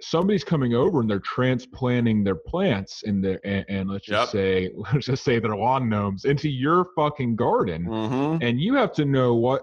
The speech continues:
Speaker 1: what plant will siphon from, you know, some plants are, are, uh, invasive species. They're
Speaker 2: Yeah,
Speaker 1: pred-,
Speaker 2: resource
Speaker 1: predatory.
Speaker 2: hogs.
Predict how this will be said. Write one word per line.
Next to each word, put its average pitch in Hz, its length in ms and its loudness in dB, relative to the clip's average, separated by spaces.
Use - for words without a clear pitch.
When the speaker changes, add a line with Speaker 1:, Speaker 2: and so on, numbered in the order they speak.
Speaker 1:
what 127 380 0
plant 156 380 2
will 113 100 0
siphon 120 560 0
from, 107 400 0
you 123 120 0
know, 117 40 4
some 196 220 0
plants 113 320 0
are, 95 360 0
are, 90 380 -2
uh, 85 420 -2
invasive 107 460 0
species. - 600 -4
They're 82 160 -4
Speaker 2:
Yeah, 95 260 2
Speaker 1:
pred-, 98 180 -10
Speaker 2:
resource 123 380 2
Speaker 1:
predatory. 170 140 2
Speaker 2:
hogs. 80 340 -2